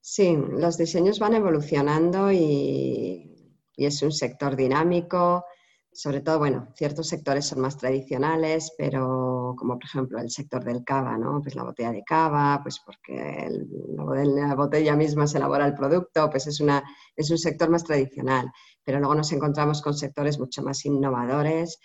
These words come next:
como puede ser el mundo de los licores. Entonces, bueno, nosotros lo que vemos en general son unas tendencias.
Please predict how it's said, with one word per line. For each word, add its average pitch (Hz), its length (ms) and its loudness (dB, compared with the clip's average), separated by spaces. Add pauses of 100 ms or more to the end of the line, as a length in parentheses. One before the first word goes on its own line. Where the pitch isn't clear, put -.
(280)
como 139 200 -2
puede 143 220 0
ser 143 180 -2
el 143 80 2
mundo 139 260 2
de 131 140 -2
los 127 260 -4
licores. - 800 -4 (960)
Entonces, 147 580 -2
bueno, 143 280 0
nosotros 165 580 -2
lo 185 160 -4
que 185 100 -2
vemos 175 380 0
en 165 80 -2
general 170 560 2
son 151 280 -2
unas 151 360 0
tendencias. 156 1000 0